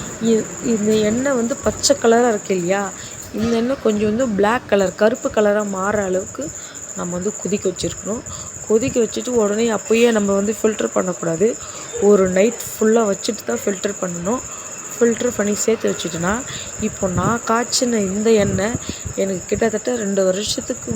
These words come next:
மேலேயும் நான் அந்த எண்ணெயை வச்சுக்குவேன். அஹ், எண்ணெய் இதோ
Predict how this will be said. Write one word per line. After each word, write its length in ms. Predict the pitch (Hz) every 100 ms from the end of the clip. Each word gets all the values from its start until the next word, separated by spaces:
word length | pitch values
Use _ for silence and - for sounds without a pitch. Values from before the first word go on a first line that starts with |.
| 196
மேலேயும் 440 | 190 214 226 233
நான் 100 | 214
அந்த 100 | 175 170
எண்ணெயை 160 | 175 180
வச்சுக்குவேன். 440 | 175 - 190 233 - - - - - -
அஹ், 140 | 196 190 - 208
எண்ணெய் 260 | 208 240 247 - -
இதோ 120 | -